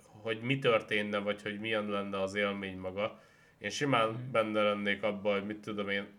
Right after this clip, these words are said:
Speaker 1: több hónapon át is tanulnék akár egytől,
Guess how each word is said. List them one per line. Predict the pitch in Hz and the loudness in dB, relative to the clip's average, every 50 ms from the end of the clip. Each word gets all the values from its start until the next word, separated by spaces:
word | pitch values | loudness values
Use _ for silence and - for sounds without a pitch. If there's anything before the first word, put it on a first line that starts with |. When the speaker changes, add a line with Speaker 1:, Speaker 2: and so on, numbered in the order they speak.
| _ _ _ _ _ | _ _ _ _ _
Speaker 1:
több | - 131 110 - | 0 0 0 2
hónapon | - 120 123 123 113 107 98 - 107 101 98 | -2 -2 0 0 2 0 0 0 -2 0 0
át | 92 92 90 - | 0 -2 -2 -4
is | - - - | -10 -8 -6
tanulnék | - 104 101 95 92 95 98 101 95 90 - | -6 -4 -4 -6 -6 -6 -4 -4 -4 -4 -4
akár | 101 92 - 98 92 95 95 | -6 -4 -2 -2 0 0 0
egytől, | 95 90 - - - - 101 101 107 107 | 0 -2 -4 -6 -4 0 2 2 2 2